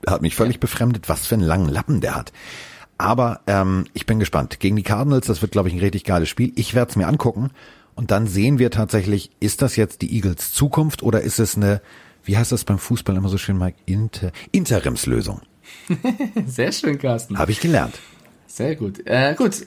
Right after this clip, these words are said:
Speaker 2: äh, ich war schon grad ein bisschen zu schnell mit Falcons Chargers. Kommen wir jetzt dazu.
Speaker 1: Jetzt
Speaker 2: Du
Speaker 1: aber
Speaker 2: hast auf
Speaker 1: Falcons
Speaker 2: die
Speaker 1: Chargers.
Speaker 2: Bitte?
Speaker 1: Jetzt aber, komm.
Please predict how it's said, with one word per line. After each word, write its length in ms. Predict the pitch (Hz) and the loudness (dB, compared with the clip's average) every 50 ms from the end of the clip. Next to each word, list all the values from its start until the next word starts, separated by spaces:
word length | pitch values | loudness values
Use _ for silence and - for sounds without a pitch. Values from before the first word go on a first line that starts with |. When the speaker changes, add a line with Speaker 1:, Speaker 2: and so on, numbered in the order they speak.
| - - | -6 0
Speaker 2:
äh, 300 | 147 147 151 151 143 135 | 2 2 2 2 0 -2
ich 120 | - - | -2 -2
war 120 | 165 175 | -2 -2
schon 320 | 180 - 175 165 160 156 151 | 0 -2 -4 -4 -4 -8 -8
grad 360 | - - 143 151 147 147 - | -4 0 0 0 0 -2 -6
ein 100 | - 139 | -10 -6
bisschen 220 | 135 147 - 160 147 | -6 -6 -6 -8 -8
zu 100 | - 139 | -8 -8
schnell 240 | - - 135 135 139 | -6 -4 -4 -4 -4
mit 140 | 135 123 | -6 -6
Falcons 480 | - - 131 139 - - 131 123 - - | -4 -2 -2 -2 -2 -4 -6 -6 -6 -4
Chargers. 480 | - 123 123 127 127 - 135 127 - - | 0 0 0 0 2 0 -2 -2 -2 -6
Kommen 200 | - 127 123 123 | -4 -2 0 2
wir 60 | 120 | 2
jetzt 300 | 120 123 123 123 - - | 2 0 0 -4 -2 0
dazu. 480 | 123 120 120 - - - 127 127 123 123 | 0 0 0 -4 -6 -2 -2 0 2 2
Speaker 1:
Jetzt 200 | 139 - - 117 | 2 2 2 2
Speaker 2:
Du 40 | - | 2
Speaker 1:
aber 80 | 73 65 | 2 2
Speaker 2:
hast 160 | 57 - - | 0 -2 -4
auf 60 | - | -4
Speaker 1:
Falcons 260 | - 65 60 - 120 - | -2 -2 0 0 -2 -2
Speaker 2:
die 60 | - | -2
Speaker 1:
Chargers. 480 | - 62 52 50 50 50 50 - - - _ _ _ _ _ _ _ _ - | -2 -2 -2 -4 -6 -8 -8 -8 -10 -14 _ _ _ _ _ _ _ _ -6
Speaker 2:
Bitte? 220 | - 135 190 311 - - _ _ _ _ - | -2 -2 -2 -2 -4 -12 _ _ _ _ -4
Speaker 1:
Jetzt 280 | - 90 110 - - | 0 0 0 0 0
aber, 260 | - - - - - - - | -4 -4 -4 -6 -8 -8 -6
komm. 220 | - 76 - - | -4 -4 -4 -6